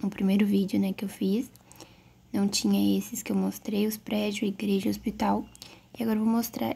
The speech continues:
esses aqui, ó, tá vendo? Bom, aqui temos, gente, a prisão. Sim, gente, a prisão. Tem até uns presos já.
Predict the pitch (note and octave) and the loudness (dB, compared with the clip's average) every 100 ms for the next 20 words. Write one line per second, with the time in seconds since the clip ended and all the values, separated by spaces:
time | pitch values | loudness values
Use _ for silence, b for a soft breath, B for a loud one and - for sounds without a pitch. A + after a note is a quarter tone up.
0 | - A3+ A3 A3 B3 - - G#3 G#3 F#3 | -2 -2 -2 0 0 -2 -6 -4 -4 -6
1 | - G#3 G#3 G3+ F#3+ F#3 - - - - | -10 -4 0 2 0 -4 -16 -20 -20 -20
2 | - - B B B - - - - - | -20 -20 B B B -20 -20 -20 -20 -20
3 | - - b b b - - - - - | -20 -20 b b b -20 -20 -20 -20 -8
4 | A3+ G#3 - - B B B - - B | -2 -2 -2 -8 B B B -20 -20 B
5 | B B - G#3 G#3+ - B3 B3 - A3 | B B -8 -6 -4 2 2 2 -2 0
6 | G#3+ G#3+ G#3+ G3+ G3+ - - G#3+ G#3 - | 2 0 2 0 0 -4 -6 -8 -8 -16
7 | _ - A3+ A#3 A3 - - F#3+ F#3 F#3 | _ -2 2 2 0 -4 -2 2 2 2
8 | G#3 G3+ - - - G#3 F#3 F#3+ G#3 G3+ | 0 -4 -8 -6 0 2 2 0 -2 -4
9 | G3+ - - A3 A3 G3 F3+ - B B | -8 -8 -2 0 2 0 0 -4 B B
10 | B B B - A3 G3+ G3+ - A#3+ A#3+ | B B B -4 2 2 2 2 4 6
11 | B3+ B3+ - - G3 G3 G3+ G#3+ A3 G3+ | 6 2 -4 -2 0 0 0 -2 0 0
12 | G3+ | -2